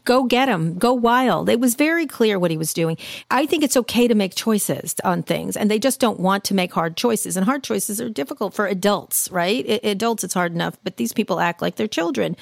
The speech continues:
They're giant, rich children, and so they don't want, they want it all, and they can't have it all. So, one, accountability via liability, via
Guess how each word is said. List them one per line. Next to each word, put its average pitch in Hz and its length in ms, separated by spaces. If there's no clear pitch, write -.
They're 202 160
giant, 202 480
rich 165 300
children, 233 480
and 185 180
so 208 140
they 190 140
don't 208 200
want, 214 140
they 202 100
want 214 220
it 240 80
all, 277 340
and 214 120
they 240 40
can't 311 280
have 185 100
it - 80
all. - 140
So, 202 340
one, 240 340
accountability 233 920
via 208 440
liability, 226 960
via 202 320